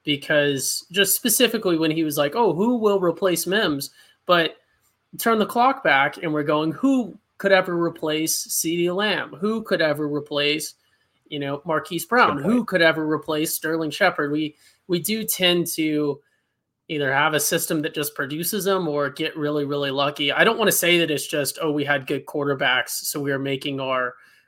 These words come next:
Speaker 1: wide receiver one look good," because all those guys also went on to be very successful. Some are still being successful in the N F L. So I think, I think wide receiver is a position specifically that is just one of those things that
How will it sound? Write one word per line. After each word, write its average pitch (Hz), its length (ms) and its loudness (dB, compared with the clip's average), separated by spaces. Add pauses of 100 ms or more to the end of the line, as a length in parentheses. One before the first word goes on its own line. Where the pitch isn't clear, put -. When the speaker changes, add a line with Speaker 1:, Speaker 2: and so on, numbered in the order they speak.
(120)
Speaker 1:
wide 139 300 2
receiver 143 360 -2
one 139 200 -2
look 147 240 -4
good," 131 240 -4
because 139 280 -4
all 147 140 4
those 147 220 -2
guys 135 260 0
also 139 300 -4
went 139 160 -4
on 131 160 -6
to - 100 -12
be 135 400 -4
very 139 260 0
successful. 135 840 -4 (260)
Some 156 260 0
are 135 40 0
still 160 220 0
being 143 220 0
successful 135 640 -4
in 135 160 -6
the 131 100 -4
N 127 100 -6
F 123 140 -8
L. 131 240 0
So 139 400 0 (500)
I 156 80 2
think, 175 360 2 (1000)
I 175 80 4
think 208 240 0 (200)
wide 156 260 4
receiver 156 380 0
is 143 100 2
a 139 80 -2
position 139 460 -4
specifically 175 720 0
that 156 180 0
is 139 120 -4
just - 180 -6
one 175 140 4
of 214 80 4
those 180 180 2
things 165 320 -2
that 143 240 -4